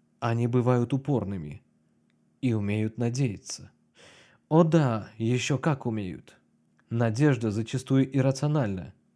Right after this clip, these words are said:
и не поддается логике. Если бы она поддавалась логике, ее называли бы логикой. Еще одна особенность надежды в том, что она требует усилий, а я не привык к усилиям.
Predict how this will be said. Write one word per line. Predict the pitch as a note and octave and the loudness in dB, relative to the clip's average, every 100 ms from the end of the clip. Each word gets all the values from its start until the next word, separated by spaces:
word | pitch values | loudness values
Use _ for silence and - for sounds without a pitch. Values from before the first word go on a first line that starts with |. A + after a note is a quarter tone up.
| _ | _
и | B2+ | -4
не | A#2+ | -2
поддается | A2+ A2+ A2 G#2+ A2 - | 0 0 0 -2 -4 -4
логике. | C3+ D3+ B2+ G2 - A2 - _ _ _ - | -2 -2 -2 -8 -14 -20 -20 _ _ _ -6
Если | C3 D3+ - | -2 0 0
бы | B2+ A#2 | 2 2
она | A2+ G#2+ | 2 0
поддавалась | A#2+ A2 A2 G#2+ A2 G2+ - | -2 0 0 2 0 -2 0
логике, | D#3 F3 A#2+ G2 F2 C#2 _ _ _ | 2 2 0 -8 -10 -12 _ _ _
ее | A2 A2+ A#2 C3 | -4 0 2 2
называли | A#2 A#2+ A#2 A#2 | 2 0 2 0
бы | A2+ | 2
логикой. | C3 D#3 G2+ F2+ E2 - - _ _ _ _ _ _ | 2 2 -2 -10 -14 -16 -20 _ _ _ _ _ _
Еще | - C#3 - C3 | 2 2 4 4
одна | A#2+ A#2 A#2+ | 4 2 0
особенность | A2+ A#2+ A#2+ A#2 - | 0 0 0 -2 -2
надежды | A#2+ A#2 A#2 G#2 | -2 0 0 0
в | A#2 | -2
том, | - F3+ E3 - _ _ _ | 0 0 0 -4 _ _ _
что | - - A#2+ | -12 0 2
она | A2+ | 2
требует | A#2 A#2 A#2+ B2 B2+ B2+ | -2 0 2 4 4 2
усилий, | - B2+ - C3+ G2 - _ _ _ _ _ | -8 -6 -2 -2 -2 -8 _ _ _ _ _
а | A2+ | -2
я | A#2 A2+ | 0 2
не | A#2+ | 0
привык | C3 D#3+ E3 E3 | 2 4 2 0
к | - | -6
усилиям. | G#2+ A#2+ A2 F#2 E2+ | -4 -2 -2 -4 -10